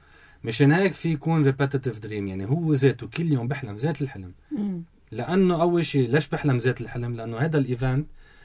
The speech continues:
Speaker 1: عم بيجا-، يعني هذا القصة اللي، اللي عم بحلمها هي اللي عم بتخليني أحس هذا الإحساس.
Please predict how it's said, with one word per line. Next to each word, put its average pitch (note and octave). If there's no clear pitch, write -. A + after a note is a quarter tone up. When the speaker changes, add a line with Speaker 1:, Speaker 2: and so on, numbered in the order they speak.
Speaker 1:
عم A2+
بيجا-، C3
يعني G#2
هذا C3
القصة A2+
اللي، G#2+
اللي G#2
عم G#2+
بحلمها A2+
هي F3
اللي A#2+
عم C#3
بتخليني D3
أحس C3
هذا A2+
الإحساس. F2+